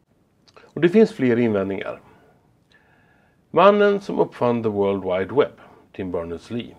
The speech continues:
han menar att länkar är internets nervsystem och att en länkskatt kommer att göra hela nätet ohanterbart och obrukbart. Länkskatten kommer att kräva stora licensavgifter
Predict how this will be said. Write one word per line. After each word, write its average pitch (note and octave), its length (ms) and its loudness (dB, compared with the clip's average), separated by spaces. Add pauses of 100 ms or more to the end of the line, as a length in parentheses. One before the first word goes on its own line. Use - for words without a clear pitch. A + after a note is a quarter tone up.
(360)
han G2 220 -4
menar D#3 340 2
att D3+ 240 -2
länkar G2+ 480 -2
är F#2+ 220 -10
internets F2+ 640 -14
nervsystem C3+ 840 -2
och - 260 -6
att C3+ 120 -4
en D#3 160 -2
länkskatt G#2 720 -6
kommer G2+ 240 -8
att F#2+ 140 -10
göra G2+ 280 -4
hela F#2+ 420 -6
nätet F2 640 -14 (140)
ohanterbart F2+ 1160 -12
och - 100 -20 (100)
obrukbart. - 1040 -18 (1900)
Länkskatten D#3 760 -2
kommer A#2+ 220 -2
att A2+ 140 -4
kräva A#2 300 -2
stora A#2+ 340 -2
licensavgifter G#2+ 920 -8